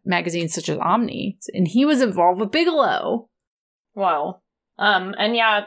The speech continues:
Speaker 2: Geraldo, it's the actual Blink one eighty-two, Tom DeLonge.
Speaker 1: Yeah.
Speaker 2: <laughs>
Speaker 1: Yeah, that's, yeah, it's, yeah.
Speaker 2: Yes.
Speaker 1: Yep.
Speaker 2: I mean, he was like, "I'm rich, what am I gonna do? Search for aliens!"
Speaker 1: Certainly won't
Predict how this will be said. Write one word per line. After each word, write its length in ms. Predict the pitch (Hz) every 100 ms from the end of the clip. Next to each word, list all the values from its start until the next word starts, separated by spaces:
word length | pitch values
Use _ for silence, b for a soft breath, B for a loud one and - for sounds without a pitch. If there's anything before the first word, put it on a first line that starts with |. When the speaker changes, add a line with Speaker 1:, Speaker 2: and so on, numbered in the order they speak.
| -
Speaker 2:
Geraldo, 540 | - 196 185 180 180 185
it's 220 | 190 190
the 140 | 214 185
actual 680 | 185 - 214 185 175 170 185
Blink 260 | 180 165
one 160 | 170 160
eighty-two, 540 | 160 160 175 156 156 -
Tom 300 | - 156 151
DeLonge. 200 | 156 151
Speaker 1:
Yeah. 280 | 247 190 156 -
Speaker 2:
<laughs> 260 | 214 185
Speaker 1:
Yeah, 160 | 262 262
that's, 280 | 254 262 -
yeah, 60 | 453
it's, 800 | 427 494 - 415 427 359 277 226
yeah. 260 | 262 - 262
Speaker 2:
Yes. 220 | 247 - _ _ b b b
Speaker 1:
Yep. 180 | 226 285 - _ _ _
Speaker 2:
I 100 | 247
mean, 140 | 247 247
he 140 | 294
was 140 | 302 277
like, 180 | 269
"I'm 260 | 254 294 277
rich, 240 | 208 240
what 140 | 247 247
am 80 | 247
I 160 | 262
gonna 220 | 240 180
do? 320 | 180 165 160 160 -
Search 380 | - 339 339
for 140 | - 381 381 554 554
aliens!" 580 | 247 175 190 - - - _ _ _
Speaker 1:
Certainly 520 | - - 277 269 269 262
won't 280 | 269 247